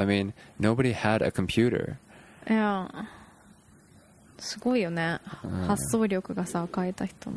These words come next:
Speaker 1: うん。Yeah, this, I love Jupiter.
Speaker 2: Yeah.
Speaker 1: It's so
Speaker 2: I
Speaker 1: weird.
Speaker 2: thought about, I actually, I've thought about getting a tattoo of Jupiter because,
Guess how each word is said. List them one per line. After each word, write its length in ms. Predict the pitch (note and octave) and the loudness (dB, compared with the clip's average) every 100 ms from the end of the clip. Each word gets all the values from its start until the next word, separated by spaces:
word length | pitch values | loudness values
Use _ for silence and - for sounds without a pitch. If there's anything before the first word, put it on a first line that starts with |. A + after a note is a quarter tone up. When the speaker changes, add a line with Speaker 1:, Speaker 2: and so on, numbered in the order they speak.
| G#3+ | -4
Speaker 1:
う 60 | G2 | -2
ん。 360 | F#2 D#2 - - - - - - - - - - - - - - - - - - - - - - | -2 -4 -6 -14 -20 -20 -20 -20 -20 -20 -20 -20 -20 -20 -20 -20 -20 -20 -20 -20 -20 -20 -14 -2
Yeah, 220 | G2 F#2+ | 2 4
this, 140 | F2+ G2 - - - - - - - - - - - - - | 2 0 -2 -4 -14 -20 -20 -20 -20 -20 -20 -20 -20 -20 -2
I 80 | G2+ | 2
love 220 | G#2+ F#2 | 2 2
Jupiter. 500 | - E2+ - C#2 - - - - - - - - - - - - - - - - - - - - - | 0 -2 0 0 -2 -6 -16 -20 -20 -20 -20 -20 -20 -20 -20 -20 -20 -20 -20 -20 -20 -20 -20 -20 -4
Speaker 2:
Yeah. 500 | G#3 G3 F#3 F3 F3 G3 - - - - - | 2 2 2 0 -2 -6 -10 -20 -20 -16 -10
Speaker 1:
It's 180 | - - | -4 -2
so 120 | D2 | 2
Speaker 2:
I 120 | A#3+ | 2
Speaker 1:
weird. 100 | B3+ | 2
Speaker 2:
thought 220 | - C#4 F4 | 2 2 4
about, 300 | E4+ A#3 - | 4 4 4
I 120 | A3+ | 4
actually, 480 | G#3+ A3+ - A3+ - | 2 0 0 0 2
I've 160 | G#3 | 0
thought 280 | - G#3+ G#3+ | 2 4 4
about 280 | A3 A3 G3+ | 4 2 4
getting 260 | G#3 F#3+ F#3 | 2 2 0
a 80 | F#3 | 0
tattoo 500 | G#3 F#3+ - A3 G#3 | 2 2 2 2 2
of 160 | G3 | 0
Jupiter 500 | - F#3+ G#3 A3+ C4+ | 0 2 4 4 2
because, 480 | G#3+ - F#3+ F#3+ | 0 0 0 0